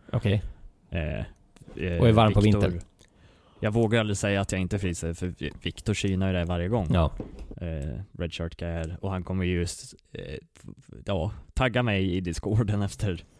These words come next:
Speaker 1: Efter avsnittet då.
Speaker 2: så fort han har hört det här. Nej, inte ens efter avsnittet. Han kommer göra det under.
Speaker 1: Mm, ja, okej.
Speaker 2: Men, eh, och, och jag fryser ju jämt och ständigt.
Speaker 1: Mm.
Speaker 2: Eh, men jag tycker inte om långkalsonger heller.
Speaker 1: Varför inte då?
Speaker 2: Jag vet inte, men jag tror också det blir så här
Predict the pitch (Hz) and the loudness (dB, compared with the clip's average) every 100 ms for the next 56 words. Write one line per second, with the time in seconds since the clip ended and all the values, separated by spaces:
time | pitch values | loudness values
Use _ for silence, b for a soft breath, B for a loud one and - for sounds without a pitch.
0 | _ - 107 101 92 113 90 87 85 82 | _ 2 6 6 6 4 4 4 6 6
1 | 82 - 123 - 175 - 113 107 113 107 | 4 0 2 4 4 2 0 2 0 0
2 | 85 78 - 117 113 104 120 98 90 - | -2 -6 -2 2 2 2 0 0 -2 -2
3 | 101 92 85 82 82 87 92 92 90 90 | -2 -2 -6 -8 -10 -8 -6 -6 -6 -6
4 | 92 90 - - 113 110 127 131 113 117 | -4 -6 -6 2 6 8 6 6 4 4
5 | 120 113 107 - - - 120 - 131 131 | 2 2 0 -4 -14 -4 -2 4 6 6
6 | 117 120 - 123 110 110 104 - - 95 | 8 6 6 4 4 4 0 -2 -4 -2
7 | 85 98 - 107 95 101 - - - - | -4 -4 2 4 4 2 -8 -20 -18 -4
8 | 95 87 80 - - _ _ - _ _ | -2 0 -2 -6 -12 _ _ -20 _ _
9 | _ 123 117 104 123 - 120 107 135 98 | _ -2 0 0 -2 -2 -2 0 2 2
10 | 95 90 87 90 101 98 78 - - - | 2 0 0 0 0 0 -4 -10 -14 -20
11 | - - b b b b 107 - 185 - | -20 -20 b b b b -4 2 2 4
12 | 120 202 - - - - _ _ _ - | 2 2 0 -6 -6 -16 _ _ _ 0
13 | 139 160 262 294 254 220 101 - 143 160 | 2 4 2 0 -2 0 0 2 2 4
14 | 196 202 - 170 165 165 147 143 120 | 2 2 0 0 4 2 2 2 2